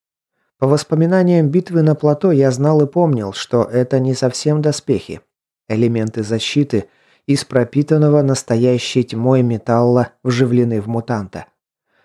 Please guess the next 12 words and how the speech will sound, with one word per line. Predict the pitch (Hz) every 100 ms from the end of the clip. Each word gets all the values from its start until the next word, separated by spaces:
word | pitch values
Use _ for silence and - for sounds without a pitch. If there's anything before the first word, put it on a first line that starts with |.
| _
Можно | 131 170 170 160
сказать, | - 160 160 156 -
живые | 117 143 156 151
доспехи. | 143 143 - 113 80 - - _ _ _ _ _ _ _ -
Черные | 127 131 131 127
доспехи | 123 117 - 117 120 131
на | 123 120
бурбоне. | 127 131 135 101 85 _ _ _ _ _ _
Черный | - 196 190 185 180
ободок | 156 147 147 175 175 -
короны | - 143 139 139 139
Инфернала. | 135 123 - 123 120 95 87